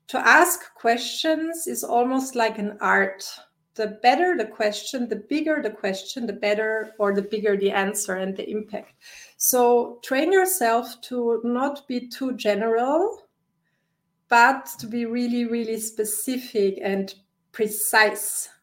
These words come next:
with anything you manifest and with also with the questions you're asking.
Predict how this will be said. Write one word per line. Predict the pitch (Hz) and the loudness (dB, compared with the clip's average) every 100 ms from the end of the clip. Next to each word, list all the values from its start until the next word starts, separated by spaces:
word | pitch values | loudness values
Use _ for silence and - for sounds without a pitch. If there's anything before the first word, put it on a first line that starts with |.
| - | -4
with | 208 202 | -4 -2
anything | 226 247 269 - 226 | 0 2 0 -2 -2
you | 214 | 0
manifest | 202 220 254 262 254 262 262 | 2 2 0 0 -2 -2 -4
and | 208 | -2
with | 196 202 | -2 0
also | 208 208 220 | -2 -2 -2
with | 208 202 | -2 -4
the | 196 | -6
questions | - 202 - 214 202 208 | -4 -4 -4 -6 -6 -4
you're | 190 | -4
asking. | 185 190 190 - - 202 | -4 -4 -6 -12 -14 -14